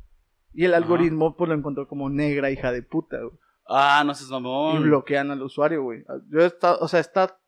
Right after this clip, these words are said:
Speaker 1: tan bloqueado, güey.
Speaker 2: Es que, güey, sacas que, por ejemplo, güey, he visto como que ese tipo de cosas, güey, pasan porque es como, no es una persona las que lo bloquea, ¿no? Es como un sistema, güey, un algoritmo, güey.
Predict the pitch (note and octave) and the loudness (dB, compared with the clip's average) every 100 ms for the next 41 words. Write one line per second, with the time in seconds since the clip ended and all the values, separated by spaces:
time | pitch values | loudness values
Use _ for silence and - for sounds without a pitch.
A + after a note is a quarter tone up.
0 | _ F#3 G#3+ A3 F3 C3+ - E3 D#3+ E3+ | _ 2 4 4 2 0 2 2 2 0
1 | F#3 G#3+ F3 E3+ A#3+ A#3+ G#3+ F#3+ G#3 A3 | -2 0 0 -2 -4 -4 -4 -4 -4 -6
2 | - D3+ D#3+ D#3+ D3 D3+ C#3 D3 D3+ F#3+ | -4 -2 -2 -2 0 0 0 -4 -4 -6
3 | G3+ D#3 C#3 B2+ D3+ D#3 D#3 E3+ D3 C3+ | -2 -4 -4 -8 -8 -12 -4 -2 -2 -2
4 | D3 D#3 D#3 C3 B2+ D3+ D#3 C#3+ C3+ B2 | -2 -2 0 0 -2 -2 -2 -2 -2 -2
5 | - D#3 C#3 A#2+ A2 - _ _ _ B2+ | -2 0 2 0 -4 -12 _ _ _ 2
6 | C#3+ C#3+ D3+ - D#3 E3+ C#3 A#2 - D3 | 4 4 2 0 2 2 0 -2 -2 -2
7 | C#3 A#2+ B2 A2+ A2 A2 D3+ D#3 A#2+ B2+ | -2 -6 -10 -10 -10 -8 -2 0 0 -2
8 | C#3+ B2+ D#3 D#3 C3 A#2 - - - _ | -4 -4 -2 0 -2 -4 -10 -20 -20 _
9 | _ - D3+ F3 D3+ E3 E3 C3+ C3+ D3+ | _ 2 2 2 0 2 2 0 0 0
10 | C#3+ C#3+ D3 C#3 A#2 A2 | 0 0 0 -2 -4 -12